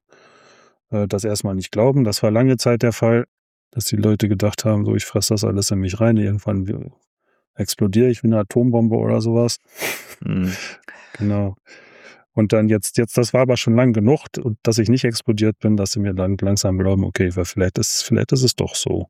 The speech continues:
Speaker 1: dass das,
Speaker 2: Ja.
Speaker 1: dass, dass man da was,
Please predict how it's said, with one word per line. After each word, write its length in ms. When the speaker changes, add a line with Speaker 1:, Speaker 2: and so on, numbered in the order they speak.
Speaker 1:
dass 220
das, 260
Speaker 2:
Ja. 180
Speaker 1:
dass, 200
dass 180
man 160
da 120
was, 320